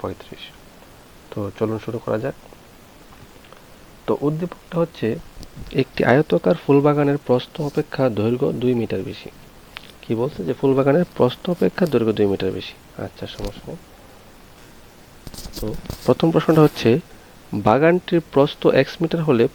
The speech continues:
পরিসীমা এক্স এর মাধ্যমে লিখো। আচ্ছা, তো বলে দিছি কি বাগানটির প্রস্থ হচ্ছে এক্স মিটার। আচ্ছা, তাহলে প্রস্থ যদি হয়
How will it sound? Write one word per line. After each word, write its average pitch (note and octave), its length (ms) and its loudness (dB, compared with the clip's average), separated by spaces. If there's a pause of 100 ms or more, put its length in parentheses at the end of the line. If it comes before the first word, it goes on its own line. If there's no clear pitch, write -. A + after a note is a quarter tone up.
পরিসীমা C#3+ 440 2 (220)
এক্স - 180 -4
এর A#2+ 120 -6
মাধ্যমে G2 360 -4
লিখো। - 180 -14 (300)
আচ্ছা, - 220 -12 (460)
তো - 60 -2 (100)
বলে C3+ 200 6
দিছি D3 240 0
কি F#3 60 4 (120)
বাগানটির B2+ 420 2
প্রস্থ B2+ 280 -2
হচ্ছে - 240 -4
এক্স - 200 -14
মিটার। - 220 -12 (280)
আচ্ছা, - 200 -20 (640)
তাহলে A2+ 240 -4
প্রস্থ - 180 -4 (100)
যদি E3 180 -4
হয় D#3 120 0